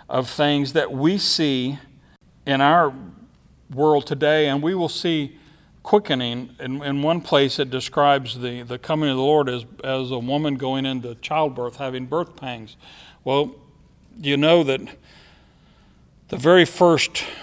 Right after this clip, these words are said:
uh, contraction that a woman has before chi-, when she's getting ready to give birth, the very first ones, they don't even, they're not even aware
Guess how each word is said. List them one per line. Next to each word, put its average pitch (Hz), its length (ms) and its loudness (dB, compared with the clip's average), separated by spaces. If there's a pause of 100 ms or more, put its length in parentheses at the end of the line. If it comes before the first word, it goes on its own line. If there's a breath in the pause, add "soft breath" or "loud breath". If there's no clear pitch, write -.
(120)
uh, 127 340 0
contraction 165 800 0
that 127 120 -4
a 135 40 0
woman 147 300 0
has 160 400 0
before 139 360 -6
chi-, 156 220 -4
when 135 240 -2
she's 127 240 -6
getting 143 180 0
ready 131 300 2
to 123 160 -8
give 120 340 -2
birth, 147 440 4 (840 soft breath)
the - 120 -4
very 160 260 4
first 214 300 4
ones, 135 180 0
they 131 140 2
don't 196 160 2
even, 127 280 -4
they're 147 140 0
not 202 200 2
even 135 220 2
aware 123 580 2